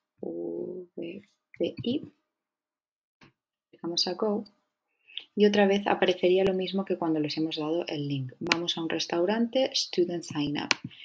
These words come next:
Estamos en las mismas, es lo mismo dar el link que dar el código, porque igualmente tienen que acceder o con un email externo o registrar. Una opción perfecta si queremos que nuestros alumnos, nuestros alumnos accedan a, a la worksheet, a la ficha que hemos creado,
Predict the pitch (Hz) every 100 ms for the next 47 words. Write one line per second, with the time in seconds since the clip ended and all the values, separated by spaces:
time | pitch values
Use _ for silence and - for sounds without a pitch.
0 | - - - _ - - 175 160 165 165
1 | 165 156 147 147 143 151 160 165 165 156
2 | 147 156 165 170 185 240 247 - 165 156
3 | 151 147 - 143 143 139 139 _ _ _
4 | _ 175 175 185 185 170 170 170 175 170
5 | 190 175 160 160 156 160 - 151 147 135
6 | - 156 147 147 147 156 160 - 175 180
7 | 180 196 190 - 214 208 214 226 175 165
8 | 160 160 151 - 147 - _ 202 208 226
9 | - 185 175 170 165 196 190 - 147 -
10 | - 165 160 156 160 170 185 165 156 165
11 | 156 156 160 156 147 147 - - _ 175
12 | 160 160 - 160 156 151 - - 156 151
13 | 151 147 143 143 - 156 147 143 156 -
14 | 156 143 147 139 156 147 151 147 - 151
15 | 160 143